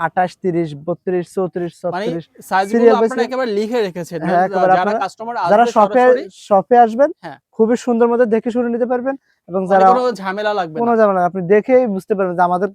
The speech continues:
Speaker 1: শপ কেমন, আপনি দেখে
Speaker 2: আচ্ছা,
Speaker 1: বুঝতে পারবেন
Speaker 2: আচ্ছা,
Speaker 1: আমাদের।
Speaker 2: ওকে। চমৎকার।
Speaker 1: এই
Speaker 2: একবার গোছানো একটা শপ।
Speaker 1: হ্যাঁ।
Speaker 2: ওকে, আরেকটা কালেকশন দেখলাম আমরা।
Speaker 1: এই যে আমাদের অ্যাভেলেবল কালেকশন, আপনার সকল কালার রয়েছে। আপনি যেখানে তো সব কালার তো আর ভিডিওতে আসবে না।
Speaker 2: না, না, না, আমরা
Speaker 1: অনেক
Speaker 2: কিছু
Speaker 1: কা-,
Speaker 2: কালার দেখাবো।
Speaker 1: হ্যাঁ, এই যে এবারে যে অনেক কমন, আনকমন
Speaker 2: এটা একটা ইউনিক কালার,
Speaker 1: সকল,
Speaker 2: এই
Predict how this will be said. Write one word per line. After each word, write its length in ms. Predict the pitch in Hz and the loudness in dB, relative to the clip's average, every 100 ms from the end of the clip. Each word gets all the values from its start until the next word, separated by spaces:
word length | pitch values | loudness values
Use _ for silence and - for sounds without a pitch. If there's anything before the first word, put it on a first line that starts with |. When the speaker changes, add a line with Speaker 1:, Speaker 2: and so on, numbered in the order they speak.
| _ _ _ _ _ 170 170 | _ _ _ _ _ -12 -2
Speaker 1:
শপ 160 | 208 196 220 | 0 2 2
কেমন, 200 | 220 247 196 | 2 2 0
আপনি 140 | 180 185 | -2 0
দেখে 160 | 185 170 | 0 0
Speaker 2:
আচ্ছা, 60 | |
Speaker 1:
বুঝতে 180 | 180 151 | -4 -6
পারবেন 180 | 156 151 | -6 -6
Speaker 2:
আচ্ছা, 80 | 135 | -8
Speaker 1:
আমাদের। 200 | 131 143 | -14 -18
Speaker 2:
ওকে। 20 | 208 _ - | -20 _ -12
চমৎকার। 280 | 165 165 | -12 -10
Speaker 1:
এই 60 | 165 | -8
Speaker 2:
একবার 160 | 170 190 175 | -6 -6 -6
গোছানো 320 | 180 202 202 | -8 -8 -8
একটা 140 | 180 165 - | -10 -14 -12
শপ। 160 | 160 - _ 127 | -12 -12 _ -14
Speaker 1:
হ্যাঁ। 220 | 117 113 127 _ - | -14 -14 -20 _ -18
Speaker 2:
ওকে, 160 | 131 160 202 | -14 -14 -12
আরেকটা 220 | 156 156 160 | -12 -12 -14
কালেকশন 260 | 147 156 147 | -14 -16 -20
দেখলাম 200 | 139 139 135 | -18 -18 -16
আমরা। 140 | 175 170 | -10 -6
Speaker 1:
এই 40 | |
যে 40 | 190 | -2
আমাদের 160 | 202 208 | -2 0
অ্যাভেলেবল 320 | 226 247 247 226 | 2 4 2 0
কালেকশন, 280 | 190 165 170 175 | -2 -4 -6 -10
আপনার 180 | - 196 | -10 -4
সকল 200 | 226 214 233 | -2 0 4
কালার 180 | 214 190 | 4 4
রয়েছে। 200 | 196 185 233 | 2 0 -2
আপনি 120 | 208 202 180 | -2 -4 -4
যেখানে 240 | 180 196 196 | -4 -6 -6
তো 40 | - | -6
সব 100 | 185 | -2
কালার 180 | 214 214 196 | 4 4 6
তো 40 | |
আর 60 | 220 208 | 2 4
ভিডিওতে 300 | 220 208 202 | 4 4 2
আসবে 180 | 180 220 277 | 0 -2 -4
না। 40 | |
Speaker 2:
না, 140 | 190 156 | -8 -12
না, 60 | 135 | -16
না, 60 | 135 | -18
আমরা 120 | 143 180 | -6 -2
Speaker 1:
অনেক 140 | 208 208 | 0 0
Speaker 2:
কিছু 140 | 202 | -2
Speaker 1:
কা-, 80 | 160 | -2
Speaker 2:
কালার 180 | 202 170 151 | -6 -6 -10
দেখাবো। 240 | - 135 | -12 -10
Speaker 1:
হ্যাঁ, 160 | 156 147 156 | -6 -4 -4
এই 60 | 165 | -4
যে 60 | 196 254 | -6 -4
এবারে 180 | 175 175 170 | -2 -2 0
যে 40 | 208 202 | 0 2
অনেক 140 | 214 - | 2 4
কমন, 240 | 202 202 202 | 2 2 -2
আনকমন 320 | 185 185 175 | -2 -2 -2
Speaker 2:
এটা 120 | 175 240 | -2 -4
একটা 120 | 254 | -6
ইউনিক 220 | 233 240 - | -6 -6 -6
কালার, 200 | 165 165 | -4 -4
Speaker 1:
সকল, 80 | |
Speaker 2:
এই 60 | 143 | -4